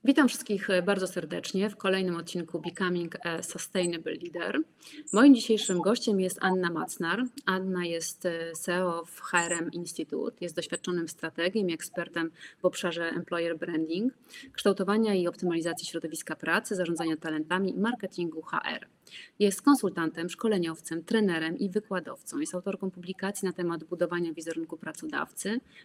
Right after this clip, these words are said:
marketingu H R pracodawcy czy storytellingu w employer brandingu. Organizatorka konferencji, szkoleń i warsztatów z obszaru zewnętrznego i wewnętrznego wizerunku pracodawcy. Dzień dobry, Aniu.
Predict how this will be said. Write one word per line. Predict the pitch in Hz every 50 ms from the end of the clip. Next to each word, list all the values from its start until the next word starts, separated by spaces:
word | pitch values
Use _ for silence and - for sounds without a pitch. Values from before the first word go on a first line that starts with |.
| - -
marketingu | - - - 185 180 - - 180 175 170 165
H | - - 165 165 165
R | 160 156
pracodawcy | - - 160 - 165 165 160 151 151 - - - 254 262
czy | - - 285 262
storytellingu | 247 - 233 202 190 185 170 156 151 165 185 202 190 175
w | 156 - -
employer | 170 - 156 156 156 160 156 156
brandingu. | - - 156 156 302 - - 302 - 294 - - - _ _ _ _ - - - - -
Organizatorka | - 214 233 240 226 220 220 208 - 202 190 180 165
konferencji, | - 160 160 - - - 202 247 269 254 - 170
szkoleń | - - - 190 202 208 185 170
i | 160 156
warsztatów | - 160 - - - 180 180 170 156 -
z | -
obszaru | - - - 165 156 160 156
zewnętrznego | - - 269 269 240 220 196 185 - - 165 170 170 165 - -
i | 170 170
wewnętrznego | - 254 247 214 214 185 175 - - 170 160 156 156 -
wizerunku | - - 160 156 160 147 131 - - - _ - - - _ _ - - _ - -
pracodawcy. | 175 165 160 - 165 151 143 - - - - - - - - _ _ _ _ _ _ _
Dzień | - - 170 156
dobry, | 175 175 190 294 320
Aniu. | - 175 151 294 302 294